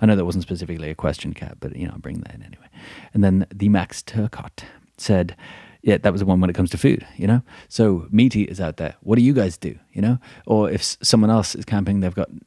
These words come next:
better ideas, you know? Maybe you, you bring some, some bars, some protein bars or something like that. What do you guys do? Like, let me know, man, and let these guys know.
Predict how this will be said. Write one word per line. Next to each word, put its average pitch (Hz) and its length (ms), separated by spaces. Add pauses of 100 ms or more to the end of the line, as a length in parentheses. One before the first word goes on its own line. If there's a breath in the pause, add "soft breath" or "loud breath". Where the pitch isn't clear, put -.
better 98 360
ideas, 87 400
you 98 40
know? 95 100
Maybe 98 240
you, 87 200
you 98 140
bring 92 280
some, 82 400
some 85 200
bars, 87 440
some 82 180
protein 90 400
bars 85 320
or 78 80
something 101 300
like 90 160
that. - 140 (220 loud breath)
What 98 140
do 107 60
you 110 100
guys 98 220
do? 80 200 (240)
Like, 92 260 (120)
let 98 200
me 92 80
know, 110 200
man, 90 240
and 98 160
let 104 160
these 113 160
guys - 240
know. - 140